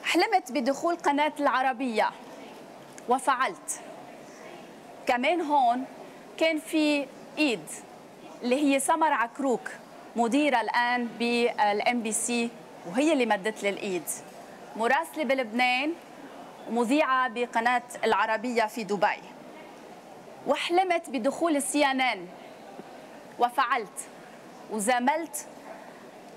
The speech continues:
مجموعة من أهم الصحفيين بالعالم وتعلمت كتير منهم. حلمت بأمور كتير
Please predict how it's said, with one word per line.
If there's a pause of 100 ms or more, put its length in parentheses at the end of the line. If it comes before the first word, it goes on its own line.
(960)
مجموعة
من
أهم
الصحفيين
بالعالم (360)
وتعلمت
كتير
منهم. (880)
حلمت
بأمور
كتير